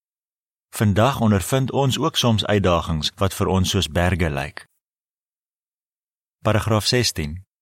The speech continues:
Vraag: Hoe het geloof Gaidy gehelp om 'n tragedie en groot hartseer te hanteer?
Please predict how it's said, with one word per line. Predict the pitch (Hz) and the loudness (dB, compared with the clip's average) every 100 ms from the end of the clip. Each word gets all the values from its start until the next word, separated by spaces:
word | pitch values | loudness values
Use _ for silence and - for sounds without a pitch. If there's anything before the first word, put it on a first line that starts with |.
| _ _ | _ _
Vraag: | - 120 107 76 - - _ _ _ _ _ | -6 0 0 0 -6 -16 _ _ _ _ _
Hoe | 156 | 0
het | 233 | 0
geloof | - 131 107 104 120 - 95 | 0 2 4 6 4 2 -2
Gaidy | 98 120 131 110 | 2 2 2 0
gehelp | 104 87 78 82 - - - | 0 0 0 -4 -8 -20 -8
om | 107 101 | 0 0
'n | |
tragedie | 95 98 - 135 135 135 151 175 | 2 -2 -2 0 2 2 -2 -6
en | 214 92 | -4 -2
groot | 78 - 123 135 135 | -2 0 2 2 2
hartseer | 98 95 - 90 78 80 | 0 0 -2 -2 -2 -4
te | - | -2
hanteer? | 85 85 82 82 71 73 - | -2 -2 -2 -4 -4 -6 -14